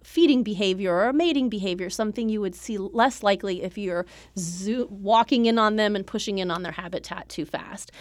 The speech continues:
I feel like when I look at pictures of birds, I'm looking for the posturing of the bird, like, is the great horned owl showing the white on its chin, which is a warning sign, like, "Okay, that photographer got too close." To me, that's not a good picture.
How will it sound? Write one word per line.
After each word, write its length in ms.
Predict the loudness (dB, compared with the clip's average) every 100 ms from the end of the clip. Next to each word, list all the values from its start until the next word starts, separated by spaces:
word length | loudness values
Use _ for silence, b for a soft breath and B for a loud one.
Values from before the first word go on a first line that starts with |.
| B -6
I 60 |
feel 220 | -2 4 6
like 180 | 4
when 140 | 4 2
I 160 | 4
look 200 | 4 0
at 120 | -4 -4
pictures 400 | -8 -6 -8 -4
of 80 |
birds, 240 | -2 0 0
I'm 160 | -2
looking 280 | -2 -4 -6
for 220 | -2 -4
the 80 | -4
posturing 640 | -8 -10 -10 -6 -2 0 0
of 140 | 0
the 80 | -2
bird, 480 | 0 2 2 0 0
like, 240 | -2 -2
is 240 | -4 -4 0
the 160 | -2
great 360 | -2 -4 -2 -2
horned 260 | -2 0
owl 240 | 2 2 2
showing 340 | -2 -2 -2
the 80 | 0
white 300 | 2 2 2
on 160 | -4 -4
its 180 | -6
chin, 440 | -2 0 0 -2 -8
which 180 | -8 -6
is 160 | -4
a 140 | -2 -2
warning 440 | 4 6 6 2
sign, 360 | -4 -8 -10 -14
like, 180 | -16 -16
"Okay, 160 | -10 -8
that 180 | -8 -10
photographer 460 | -10 -10 -8 -4
got 160 | -4 -4
too 100 | -10
close." 320 | -6 -6 -6
To 100 | -2
me, 180 | 0 2
that's 180 | 2 0
not 200 | -2 -2
a 20 |
good 180 | -4 -4
picture. 440 | -4 -4 -8 -10